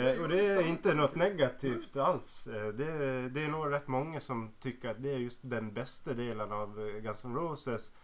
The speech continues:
Speaker 2: Och att de kanske gick åt fel håll när de blev mjukare, så. Eh, på de senare skivorna. Eh, nej, men det är väl fränt. Lite för rak låt för min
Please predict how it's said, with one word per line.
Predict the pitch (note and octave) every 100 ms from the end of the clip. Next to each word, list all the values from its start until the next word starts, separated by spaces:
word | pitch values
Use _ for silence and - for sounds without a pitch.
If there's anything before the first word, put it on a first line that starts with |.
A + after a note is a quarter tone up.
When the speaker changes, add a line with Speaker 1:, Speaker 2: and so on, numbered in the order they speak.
| - - - -
Speaker 2:
Och | B2 -
att | A2+
de | B2 A2+
kanske | A#2 A2 - A2
gick | G2+ G#2 A2+ -
åt | A2+ - -
fel | - G#2+
håll | A2+
när | G#2+
de | G2+ G2+
blev | G#2
mjukare, | G#2 B2+ - - F#2
så. | F2+ - - - - - - - - - -
Eh, | G2+ F#2+ F#2+
på | -
de | G2
senare | F#2+ A2 B2 A2+
skivorna. | G#2+ G2+ G2+ G2+ - - - - - - -
Eh, | B2+ A#2+ A2+ A2+
nej, | F3 C#3+
men | A2
det | B2
är |
väl | F#3
fränt. | F3 C#3+ D#3 D#3 - - -
Lite | E3 F3 F#3 - F#3+ D3+
för | - C#3
rak | C3 D3 - -
låt | A#2+ A#2+ -
för | -
min | A2+ A#2+ A#2